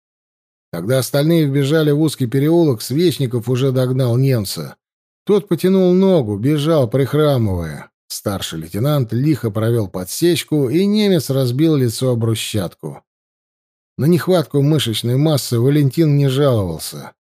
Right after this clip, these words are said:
Схватил фашиста за шиворот, стал поднимать. Тот брыкался, шипел, давясь кровью. Это был мужчина средних лет с седым пробором. В глазах кипела ярость.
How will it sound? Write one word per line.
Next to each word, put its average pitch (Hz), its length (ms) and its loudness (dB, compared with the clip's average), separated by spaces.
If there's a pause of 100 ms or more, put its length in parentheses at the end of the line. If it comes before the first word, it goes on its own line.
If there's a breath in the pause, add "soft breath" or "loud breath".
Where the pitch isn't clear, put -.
(200)
Схватил 113 560 -2
фашиста 110 540 -4
за 82 160 -10
шиворот, 151 460 0
стал 127 320 -2
поднимать. 117 840 -2 (600)
Тот 185 200 -2
брыкался, 196 920 -2
шипел, 143 720 -2
давясь 120 400 0
кровью. 95 720 -2 (400)
Это 120 240 -4
был 90 180 -6
мужчина 151 540 0
средних 143 540 0
лет 113 340 0
с - 60 -10
седым 123 420 -2
пробором. 110 800 -2
В 92 160 -8
глазах 127 640 0
кипела 107 440 0
ярость. 98 840 -6